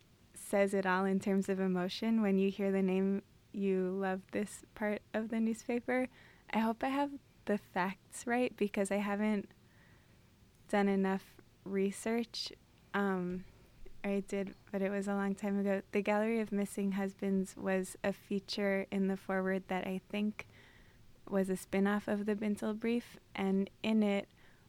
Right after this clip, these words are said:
women who had been abandoned by their husbands would write, write descriptions of the men and send photographs. And if the purpose of the column was that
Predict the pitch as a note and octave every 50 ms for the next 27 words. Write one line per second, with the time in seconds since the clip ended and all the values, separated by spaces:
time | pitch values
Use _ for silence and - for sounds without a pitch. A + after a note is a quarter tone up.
0 | - - G#3 G#3 G#3 G#3 G#3 G3+ G3+ G3+ G3+ G3+ G3 F#3+ G3 F#3 - G3 F#3+ F#3+
1 | F#3+ - G3+ F#3+ F3+ G3 G3 F#3+ G3 F#3+ G3 G3 F#3+ F#3+ F#3+ F#3 - - - -
2 | G3 F#3+ F#3 F3+ F3+ F#3 F#3 F#3+ G3 F#3+ - - F#3+ F#3 F#3 F#3 F#3 F#3 F#3 F#3+
3 | F3+ F#3+ F3+ F#3 F3+ F#3 F#3 - - - - - - - - - - - - -
4 | G#3 G3 G3 F#3+ - - - G3+ F#3+ - - - F#3+ F#3 - - G3 F#3+ F#3 F#3
5 | F#3+ F3+ F3+ F#3 F#3 F#3 F#3 F#3 F#3+ F3+ F#3 F#3 F#3 F3+ - G3 F#3+ F#3+ F#3 -
6 | - F#3+ F#3 F#3+ F#3 - G#3 G3+ G#3+ A3 - - - - - - - - F#3+ F#3+
7 | F#3+ F#3+ F3+ F#3 F#3+ G3+ - - - - - - - - - - - - - -
8 | - - - - - - G3+ G3 - - - - - - - - - - - -
9 | - - - - G3+ G3 - G#3+ G3+ G3 - G3+ G3 - G3+ G3 F#3 G3 F#3 -
10 | G3 F#3+ F#3+ F#3+ F#3+ F#3 F#3 F3+ F3 F3+ - - F#3 F#3 G3 -